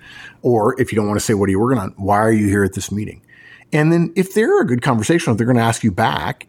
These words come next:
and then you'll discover that you service them in some way, you support them in some way, or vice versa, they support you in some way. Those kinds of connections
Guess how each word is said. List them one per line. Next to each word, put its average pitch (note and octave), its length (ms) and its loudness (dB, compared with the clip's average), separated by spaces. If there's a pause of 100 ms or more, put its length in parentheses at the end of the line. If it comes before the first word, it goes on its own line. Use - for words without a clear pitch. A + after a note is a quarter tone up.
and G#2+ 200 2
then A#2+ 300 2
you'll A2+ 180 0
discover A2 440 -2
that G2+ 140 -2
you G#2 160 0
service G2 380 -2
them F#2 220 -2
in F2+ 80 -2
some F2+ 220 -4
way, E2 140 -2
you F#2 160 -2
support F#2+ 380 -4
them E2+ 120 -8
in E2+ 80 -4
some E2 240 -6
way, F2+ 140 -4
or B2+ 180 2
vice A2 300 2
versa, G2 320 -2
they E2+ 160 -4
support - 340 -8
you C3+ 160 -2
in G#2 100 -8
some E2+ 220 -12
way. E2+ 220 -14 (580)
Those F#3+ 300 0
kinds F#3 380 -2
of C#3+ 120 -4
connections - 800 -4